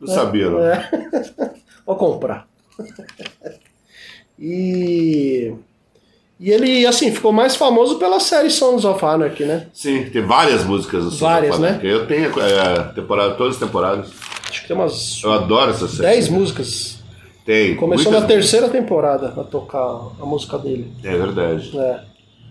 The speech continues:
Speaker 1: Tem muita, tem muita, acho que na Californication também tem músicas dele, né?
Speaker 2: Tem. Tem.
Speaker 1: Com o David Duchovny?
Speaker 2: Acho que tem, acho
Speaker 1: Tem
Speaker 2: que tem.
Speaker 1: também. Mas, assim, a que <coughs> usou mais músicas dele foi a Sons of Anarchy.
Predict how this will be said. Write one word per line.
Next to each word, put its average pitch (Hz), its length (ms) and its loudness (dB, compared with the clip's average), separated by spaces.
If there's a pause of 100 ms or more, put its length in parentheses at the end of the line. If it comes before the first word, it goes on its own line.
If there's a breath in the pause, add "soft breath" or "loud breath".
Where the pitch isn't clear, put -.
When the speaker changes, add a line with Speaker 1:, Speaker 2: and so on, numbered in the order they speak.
(180)
Speaker 1:
Tem 226 100 -4
muita, 175 220 0
tem - 180 0
muita, 139 220 2 (300)
acho 202 100 0
que 131 80 -4
na - 60 0
Californication 175 800 2
também 95 340 -2
tem 95 120 -2
músicas 85 320 -2
dele, 80 220 -2
né? 92 420 -4
Speaker 2:
Tem. 156 400 2 (240)
Tem. 127 300 -4 (100)
Speaker 1:
Com 82 80 -14
o - 20 -8
David 85 260 -2
Duchovny? 85 600 0 (140)
Speaker 2:
Acho - 220 -10
que - 80 -20
tem, 117 280 -12 (120)
acho - 120 -20
Speaker 1:
Tem 92 120 -2
Speaker 2:
que 90 120 -2
tem. - 40 0
Speaker 1:
também. 80 320 -6 (400 soft breath)
Mas, 113 280 0
assim, 117 500 -2 (140)
a 95 80 -6
que 113 280 -8 (260)
<coughs> - 360 -8
usou 151 340 2
mais 151 200 2
músicas 139 300 0
dele 135 180 0
foi 143 220 0
a 143 60 0
Sons 135 260 -4
of 135 140 -4
Anarchy. 113 220 -2